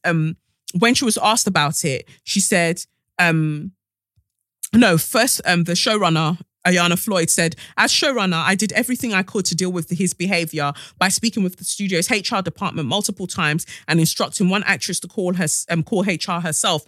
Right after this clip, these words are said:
before I became a target of his rage and inappropriateness and had to report him to H R as well." So even the showrunner, the person that's, like, really at the, the, the really taking the reins and really de-, dealing with how this show runs,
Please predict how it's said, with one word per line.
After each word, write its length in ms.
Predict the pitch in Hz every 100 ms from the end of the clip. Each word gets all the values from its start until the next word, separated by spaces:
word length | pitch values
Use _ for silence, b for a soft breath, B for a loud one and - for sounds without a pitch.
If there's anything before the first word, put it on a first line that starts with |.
| B B -
before 220 | 175 165
I 40 |
became 320 | 156 - 170
a 40 | 165
target 400 | - 175 180 120
of 100 | -
his 180 | 160 160
rage 360 | 175 185 185 -
and 140 | 160
inappropriateness 880 | 180 165 - 180 - - 139 143 - B B
and 80 | 180
had 160 | 180 -
to 140 | 165
report 320 | 151 - 160
him 160 | 180 170
to 200 | - 180
H 220 | 147 -
R 160 | 156 156
as 100 | 190
well." 160 | 185
So 120 | 180
even 260 | 190 254 294
the 60 | 233
showrunner, 680 | - 240 247 190 156 139 B B
the 80 | -
person 340 | - - - 220
that's, 240 | 110 160 165 - -
like, 260 | 147 139 - B B 180
really 440 | 190 285 220 190 - -
at 220 | - -
the, 300 | 170 170 131
the, 200 | 165 151
the 420 | 156 156 135 170
really 320 | 175 220 202 160
taking 480 | - 233 220 233
the 80 | 196
reins 400 | 190 214 214 175
and 180 | 165 170
really 200 | 214 208
de-, 340 | 165 - 131 143 151
dealing 300 | 226 240 233
with 100 | 190
how 160 | 220 180
this 160 | 185
show 240 | - 196 185
runs, 400 | 175 220 311